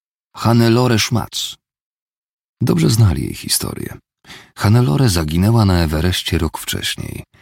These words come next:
Razem z Amerykaninem Rayem Jeanetem i dwoma szerpami schodzili ze szczytu. Też skończył im się tlen. To tak, jakby kogoś przenieść nagle z wysokości sześciu tysięcy na osiem tysięcy metrów. Tylko najsilniejsi mają szansę przetrwać taki szok.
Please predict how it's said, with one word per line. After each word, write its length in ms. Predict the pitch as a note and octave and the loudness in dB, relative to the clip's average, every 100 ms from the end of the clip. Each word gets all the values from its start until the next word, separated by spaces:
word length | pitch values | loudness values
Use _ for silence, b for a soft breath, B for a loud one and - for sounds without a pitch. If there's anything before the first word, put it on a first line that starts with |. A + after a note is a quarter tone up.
| b b b _ - | b b b _ -4
Razem 380 | F#2 F#2 F#2 | -2 0 0
z 80 | F2 | 2
Amerykaninem 640 | F2+ E2 D#2+ F2 G2 G2+ | 2 2 0 2 2 2
Rayem 260 | E2 F#2+ F2 D#2+ | 2 2 2 2
Jeanetem 480 | D#2+ G#2 - E2+ | 2 0 0 0
i 80 | D#2+ | 2
dwoma 260 | D2+ F#2+ F2+ | 2 0 0
szerpami 540 | - D#2+ - G2 G2 | 0 -2 0 2 2
schodzili 420 | - F2+ D#2+ E2+ | 0 -2 0 0
ze 120 | D#2+ D#2 | -2 -4
szczytu. 420 | - - - - - B B B B _ _ _ - | -4 -6 -6 -12 -14 B B B B _ _ _ -4
Też 240 | D3+ - | -2 0
skończył 380 | - A#1 G1+ - | -2 -4 -6 -6
im 80 | G1+ | -6
się 140 | - | -6
tlen. 260 | - G1+ G1+ - _ _ _ _ _ | -6 -8 -8 -10 _ _ _ _ _
To 100 | D3 | -2
tak, 160 | D#3+ D#3 | 0 2
jakby 240 | A#2+ F#2+ | 2 0
kogoś 460 | - B2 A2+ G2 - | -2 0 2 0 -4
przenieść 500 | - - G#2+ F#2+ - | -2 2 4 4 2
nagle 260 | F#2 E2 E2 | -2 0 0
z 40 | |
wysokości 560 | D#2 E2+ D#2 F#2+ - F#2 | 0 0 0 0 -2 -2
sześciu 360 | - F#2 - | 0 0 -2
tysięcy 540 | F2+ F2 - F2 F#2 A#2 | -4 -2 0 0 0 2
na 200 | G2+ F#2+ - | 2 2 -2
osiem 360 | G#2+ F2+ E2 C#2+ | -2 -2 -6 -8
tysięcy 480 | D#2 - A1 - | -8 -8 -6 -6
metrów. 440 | A#1 G1+ - G#1 - B B B B B _ - | -6 -10 -10 -12 -14 B B B B B _ -4
Tylko 240 | E3 B2+ | -2 2
najsilniejsi 720 | A#2 G#2+ E2+ F#2+ F2+ F#2 E2 D#2+ | 4 4 2 2 4 2 2 0
mają 260 | D2+ D2 | 0 -2
szansę 380 | - E2 D2+ E2 | -2 0 0 -2
przetrwać 500 | - D#2+ - E2 - | -2 -6 -6 -6 -6
taki 240 | D#2 - | -6 -8
szok. 340 | - - - | -6 -6 -8